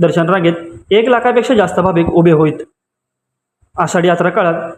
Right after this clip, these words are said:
भाविकांची संख्या लाखोंच्या घरात असल्याने, झटपट दर्शनासाठी सुरू केलेले टोकन दर्शन व्यवस्था यात्रा कालावधीपर्यंत बंद करण्यात आलेले आहे. यात्रा काळात दर्शनाला तासनतास थांबावे लागत असल्याने,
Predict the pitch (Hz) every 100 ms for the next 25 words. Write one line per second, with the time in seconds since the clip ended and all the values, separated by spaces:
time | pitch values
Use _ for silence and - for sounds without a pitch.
0 | - 170 196 240 240 240 247 254 190 214
1 | 214 214 214 202 226 180 156 156 170 170
2 | 160 170 170 175 185 175 170 165 165 170
3 | 175 196 170 165 165 196 208 220 175 170
4 | - - _ 180 202 233 254 233 240 233
5 | 233 233 240 180 175 170 196 - 165 160
6 | 160 156 156 - - _ _ - 156 156
7 | 165 180 160 - - - 170 180 220 240
8 | 254 233 226 214 233 233 196 208 202 208
9 | 208 226 175